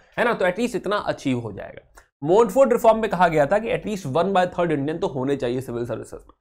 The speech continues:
तो उसी हिसाब से इन्होंने कहा कि हाँ चलो फ़ोर्टी परसेंट, सिक्सटी परसेंट से स्टार्ट करते हैं, राइट, फ़ोर्टी प्लस ट्वेंटी से, राइट, वहां से स्टार्ट करते हैं, धीरे धीरे ये नंबर क्या होने लगेगा, बढ़ने लग जाएगा। क्योंकि अभी क्या है, अभी it is totally dominated by the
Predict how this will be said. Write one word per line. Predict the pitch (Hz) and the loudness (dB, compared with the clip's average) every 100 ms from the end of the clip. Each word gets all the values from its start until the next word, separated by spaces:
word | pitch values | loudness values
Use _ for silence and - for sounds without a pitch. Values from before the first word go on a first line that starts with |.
| _ _ | _ _
तो | 190 | 4
उसी | 196 262 | 6 4
हिसाब | 233 208 | 4 4
से | 208 | 4
इन्होंने | 185 180 165 | 0 0 0
कहा | 160 165 | 0 0
कि | 160 | 0
हाँ | 139 139 | -2 -2
चलो | 139 143 | -2 -2
फ़ोर्टी | 131 - 147 | -4 -4 -2
परसेंट, | 135 135 139 | -2 -4 -8
सिक्सटी | 113 - 139 | -8 -6 -4
परसेंट | 127 139 | -2 -4
से | 123 | -6
स्टार्ट | - 123 127 | 0 0 0
करते | 120 - | -6 -2
हैं, | 220 147 - _ 156 | -2 -4 -10 _ -4
राइट, | 151 | -2
फ़ोर्टी | 131 - | -2 -2
प्लस | 143 143 | -2 -2
ट्वेंटी | 143 143 180 | -4 -4 0
से, | 240 - - - | 0 0 -6 0
राइट, | 185 147 | 2 2
वहां | 143 170 | 0 0
से | |
स्टार्ट | 165 160 151 | 2 2 2
करते | 165 233 | 0 0
हैं, | |
धीरे | 165 233 214 | 2 4 4
धीरे | 160 165 | 4 4
ये | 156 | 2
नंबर | 123 139 | 2 0
क्या | 131 127 | 0 -2
होने | 120 135 | -2 -2
लगेगा, | 143 151 190 254 - - - | 0 2 2 0 -4 -16 0
बढ़ने | 196 190 160 | 4 4 4
लग | 123 110 | 0 -4
जाएगा। | 104 80 - - - | -8 -12 -14 -12 -2
क्योंकि | 208 233 | 0 2
अभी | 175 180 247 | 2 2 4
क्या | 247 | 4
है, | 226 254 - - | 4 0 -6 2
अभी | 160 185 262 208 | 2 4 2 2
it | 208 | 2
is | 233 - | 0 2
totally | 190 190 240 175 | 0 2 0 2
dominated | 151 143 175 185 214 175 | 2 2 0 2 2 4
by | 160 | 2
the | 180 | 4